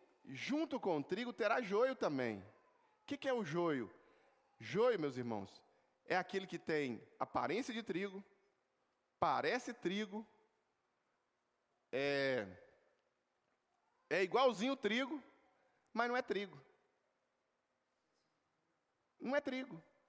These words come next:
O joio <clears throat> é jogado fora, é jogado junto com a palha. O trigo não.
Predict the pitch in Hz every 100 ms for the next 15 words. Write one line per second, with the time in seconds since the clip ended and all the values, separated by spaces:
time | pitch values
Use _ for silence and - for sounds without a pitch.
0 | _ _ _ _ _ _ - - 127 175
1 | 254 220 120 - - - 170 160 175 196
2 | - - - 180 202 131 123 123 160 160
3 | 190 240 - 160 156 117 - - - -
4 | - 208 - 214 285 254 170 156 101